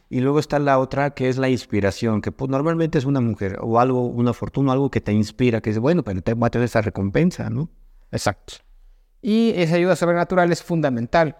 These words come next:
Speaker 2: porque sin él no tendrías las bases para poder lanzarte a la aventura. Y luego viene el primer umbral.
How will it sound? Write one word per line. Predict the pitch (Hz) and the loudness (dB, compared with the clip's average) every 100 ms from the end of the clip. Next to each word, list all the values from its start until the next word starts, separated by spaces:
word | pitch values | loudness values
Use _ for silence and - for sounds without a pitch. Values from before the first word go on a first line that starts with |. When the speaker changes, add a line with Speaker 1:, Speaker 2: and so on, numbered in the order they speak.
| - | -10
Speaker 2:
porque | 131 - | -4 -2
sin | 117 135 139 | 0 0 2
él | 160 196 226 165 | 2 2 2 -2
no | 147 | -4
tendrías | - 156 156 151 | -2 0 0 2
las | 143 127 | 0 2
bases | 143 170 160 | 0 0 0
para | 151 123 | 0 0
poder | 120 123 | -2 -2
lanzarte | 139 127 123 123 - 123 | 0 0 0 -2 0 -2
a | |
la | 107 | -2
aventura. | 101 92 - - - _ _ _ _ - | -4 -8 -12 -16 -18 _ _ _ _ -4
Y | 175 | 2
luego | 226 247 | 4 4
viene | 240 233 226 220 | 6 4 4 0
el | 160 139 | -2 -2
primer | 139 143 160 | -2 0 0
umbral. | 156 139 135 120 | 0 0 0 0